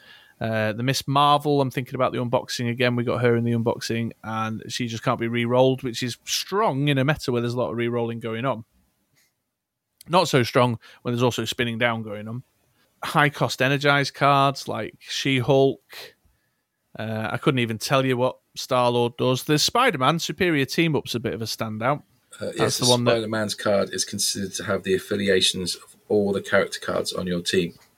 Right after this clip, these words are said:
Speaker 1: Yeah, so I think there's some interesting stuff in that. Uh, and Turk Barrett, the Mind Gem, has seen some play. He's a good combo piece to go with the Iceman from the X-Men First Class box.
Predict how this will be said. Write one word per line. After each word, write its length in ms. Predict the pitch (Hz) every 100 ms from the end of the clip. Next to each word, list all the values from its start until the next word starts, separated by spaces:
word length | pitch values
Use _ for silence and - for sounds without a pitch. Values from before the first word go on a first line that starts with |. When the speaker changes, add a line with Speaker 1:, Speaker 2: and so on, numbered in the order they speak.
| _ _ _ _ _ _ _ -
Speaker 1:
Yeah, 240 | 131 120
so 160 | 123 147
I 20 |
think 120 | 165
there's 100 | 127
some 120 | -
interesting 440 | 131 - 131 - 117
stuff 320 | - 113 -
in 160 | 107 113
that. 240 | 117 - _ - _ - _ _ _ -
Uh, 320 | - 110 110 -
and 160 | 147
Turk 280 | - 220 185
Barrett, 540 | 139 - 175 147 160 - _ 143
the 100 | 139
Mind 500 | 147 147 143 131 123
Gem, 360 | 135 131 139 - - -
has 120 | 127
seen 240 | - 131 120
some 220 | 127 110 -
play. 360 | 127 123 127
He's 260 | 123 131 120
a 40 |
good 160 | 123 120
combo 340 | 135 127 120
piece 280 | 117 123 113
to 100 | -
go 140 | 120 113
with 160 | 110
the 220 | 110 110 -
Iceman 540 | 117 117 - 110 110 113 _ _ _ _ _ _ _ _ _ _ _ _ _
from 460 | - 101 107 107 -
the 100 | -
X-Men 300 | 123 - 107
First 320 | - 110 107
Class 280 | - 117 -
box. 720 | - - - - - - -